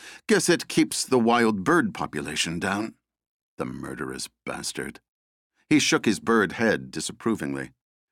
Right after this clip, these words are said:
"You were the job. The tiny, scared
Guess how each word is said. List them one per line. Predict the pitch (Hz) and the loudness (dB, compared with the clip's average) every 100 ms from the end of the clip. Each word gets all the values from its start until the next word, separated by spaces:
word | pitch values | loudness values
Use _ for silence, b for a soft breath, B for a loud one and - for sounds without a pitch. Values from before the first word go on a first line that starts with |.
| _ _ _ _ | _ _ _ _
"You | - 127 117 64 65 - _ | -6 -4 -2 -4 -10 -18 _
were | 90 85 73 | -4 -4 -4
the | 69 | -8
job. | - 64 - - _ _ B B - | -8 -8 -10 -14 _ _ B B -2
The | 113 | -2
tiny, | 117 - 175 190 185 | 0 2 2 2 0
scared | - - - 135 196 190 170 | -2 -6 0 4 4 2 -2